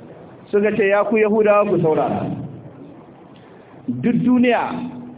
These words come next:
ba wanda muka tsana kamar ku, wannan gaskiya ne.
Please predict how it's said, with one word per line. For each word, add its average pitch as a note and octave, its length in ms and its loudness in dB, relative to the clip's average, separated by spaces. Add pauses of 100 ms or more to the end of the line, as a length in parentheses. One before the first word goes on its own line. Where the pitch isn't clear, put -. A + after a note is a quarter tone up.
(280)
ba D3+ 340 -2
wanda G3+ 260 0
muka F3+ 220 -2
tsana C#3 280 -4
kamar B2 260 -4
ku, A#2+ 80 -6 (140)
wannan D3 240 -2
gaskiya B2 340 -4
ne. A#2+ 80 -6